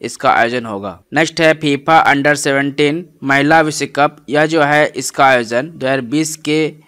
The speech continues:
अपने इस भारत में आयोजित होगा। और तेरहवाँ विश्व कप क्रिकेट जो है, तेरहवाँ विश्व कप क्रिकेट,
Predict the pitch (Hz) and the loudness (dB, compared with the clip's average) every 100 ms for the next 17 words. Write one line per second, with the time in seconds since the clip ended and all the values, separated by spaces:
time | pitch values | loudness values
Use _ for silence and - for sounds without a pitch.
0 | _ - 131 143 139 120 123 135 139 139 | _ -4 -2 -2 -4 0 0 0 -2 0
1 | 127 131 131 120 135 - _ - - 127 | 0 -2 -6 -4 -4 -6 _ -6 0 2
2 | 131 - 143 147 170 160 160 165 160 156 | 0 0 0 4 4 4 2 -2 0 -2
3 | 151 135 151 156 151 151 139 147 147 139 | -2 -4 0 0 2 0 2 0 0 0
4 | 143 139 135 135 131 127 117 127 151 | 0 -2 -4 -6 -4 -6 -6 -6 -8